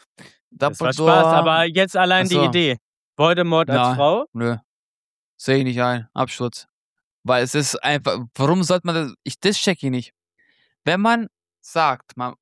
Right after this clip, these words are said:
Speaker 2: also,
Speaker 1: Als
Speaker 2: so nehme ich
Speaker 1: Paddy.
Speaker 2: an.
Speaker 1: <laughs>
Speaker 2: Nee, nehme ich,
Speaker 1: Sorry.
Speaker 2: ja, ja. Nee, nee, wenn, nehme ich an, wenn sie's so sagen und es ist nach dem Buch,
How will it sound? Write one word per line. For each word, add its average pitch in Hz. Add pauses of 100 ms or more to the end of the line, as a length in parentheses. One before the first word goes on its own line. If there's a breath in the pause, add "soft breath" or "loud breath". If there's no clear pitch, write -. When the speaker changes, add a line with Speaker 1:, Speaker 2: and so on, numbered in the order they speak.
(260)
Speaker 2:
also, 127
Speaker 1:
Als 127
Speaker 2:
so 139
nehme 165
ich 151
Speaker 1:
Paddy. 170
Speaker 2:
an. 135
Speaker 1:
<laughs> 330 (320)
Speaker 2:
Nee, 127
nehme 165
ich, -
Speaker 1:
Sorry. 151 (500)
Speaker 2:
ja, 120
ja. 117 (320 loud breath)
Nee, 135
nee, 131
wenn, 127
nehme 202
ich 196
an, 123
wenn 175
sie's - (220)
so 135
sagen 151
und 123
es 127
ist -
nach 156
dem 151
Buch, 175